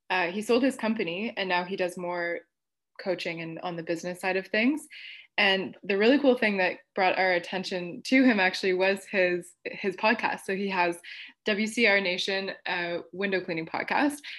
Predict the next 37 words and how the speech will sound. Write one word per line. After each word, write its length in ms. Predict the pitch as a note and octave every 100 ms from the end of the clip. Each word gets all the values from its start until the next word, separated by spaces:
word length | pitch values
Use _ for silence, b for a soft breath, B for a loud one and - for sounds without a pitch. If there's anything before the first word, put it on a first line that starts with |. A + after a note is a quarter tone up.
| B
and 120 | G3+
he's 140 | G3 G#3
done 120 | G3
it 220 | F#3+ - _ -
for 260 | F#3+ F#3+ _ _ _ _ _
five 260 | G#3 A3 G3+
years 240 | F#3+ G#3+
now, 200 | A#3+ A#3
every 300 | - F#3 F#3
single 460 | F#3 - F#3 F3+ D#3+
week, 280 | - - - B B B B
which 180 | F#3 F#3
is 140 | F3
crazy. 320 | - - - E3+
So 60 |
he 80 | F3+
has 100 | F3+
a 80 | F#3 F3+
ton 260 | - A3+
of 140 | A3+ F#3
window 240 | F3 F#3+
cleaning 320 | G3+ G#3 G#3+
content, 540 | G#3+ G#3 G#3 A#3 B3 A#3+ - _ _ _ - -
uh, 240 | F#3 F3+
that 160 | F3 D#3
you 100 | F#3
can 140 | G3
go 140 | F#3
out 100 | F#3
there 140 | F#3+ F#3
and 100 | F#3
consume 560 | G3+ F#3+ - G3 G3+
if 240 | E3 F#3 -
you'd 240 | F#3 F#3
like 420 | F3+ F3+ F#3 A#3+ -
to. 240 | C4 C#4
I 340 | G3+ F#3+ E3+